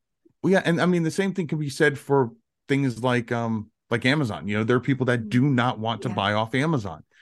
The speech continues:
Speaker 2: Absolutely.
Speaker 1: And, and that's fine. And again,
Speaker 2: Mm.
Speaker 1: that, that just, that just brings home, like, how important your own website is. You know,
Speaker 2: Yes.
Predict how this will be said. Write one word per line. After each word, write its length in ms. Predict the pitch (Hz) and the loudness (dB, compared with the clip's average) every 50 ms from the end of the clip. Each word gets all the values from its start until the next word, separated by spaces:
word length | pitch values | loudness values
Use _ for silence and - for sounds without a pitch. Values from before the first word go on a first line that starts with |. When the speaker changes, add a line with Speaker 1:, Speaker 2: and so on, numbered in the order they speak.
| - - | -20 -18
Speaker 2:
Absolutely. 400 | - - - - 104 120 123 120 | -16 -14 -8 -4 0 0 2 2
Speaker 1:
And, 400 | 120 120 117 117 113 107 - - - _ | 2 2 2 2 0 0 -2 -8 -12 _
and 160 | 117 120 123 131 | -2 0 2 2
that's 160 | 120 113 - | 2 0 -2
fine. 400 | - - 156 190 170 120 95 - - - _ _ - | -4 -4 -2 -2 -2 -4 -6 -10 -16 -20 _ _ -4
And 120 | 117 123 | -4 -2
again, 240 | 113 127 147 147 143 | 0 2 2 2 2
Speaker 2:
Mm. 40 | 135 | 2
Speaker 1:
that, 180 | 135 - - _ _ _ _ _ _ 123 | 0 -2 -4 _ _ _ _ _ _ -4
that 180 | - 147 156 139 | -2 -2 -2 0
just, 380 | - 175 170 127 - - - _ _ _ _ _ _ _ _ _ _ _ - | 0 -2 -2 -2 -4 -8 -12 _ _ _ _ _ _ _ _ _ _ _ -4
that 240 | 113 123 139 147 143 | 0 2 2 2 2
just 360 | 131 160 151 - - - _ _ _ _ _ _ - | 2 2 0 0 -2 -6 _ _ _ _ _ _ -10
brings 440 | 123 117 110 135 147 156 156 147 - | -10 -4 0 2 4 4 4 2 2
home, 440 | 131 151 151 147 139 131 120 - - - | 0 0 2 2 2 0 0 -2 -4 -8
like, 120 | 107 107 - | -12 -12 -10
how 260 | - - 135 135 139 | -6 -2 0 2 2
important 460 | 135 123 - - 147 139 - 127 123 | 2 0 0 0 0 0 2 2 0
your 120 | 113 113 113 | 0 0 -2
own 220 | 113 120 117 113 107 | -2 -2 0 0 2
website 440 | 113 131 156 156 - 131 104 98 - | 2 0 0 0 -4 -6 -6 -6 -8
is. 240 | - - _ _ _ _ _ _ _ - | -12 -16 _ _ _ _ _ _ _ -12
You 180 | 180 123 113 110 | -6 -2 0 0
know, 100 | 110 113 | 0 0
Speaker 2:
Yes. 120 | 113 - | -2 -4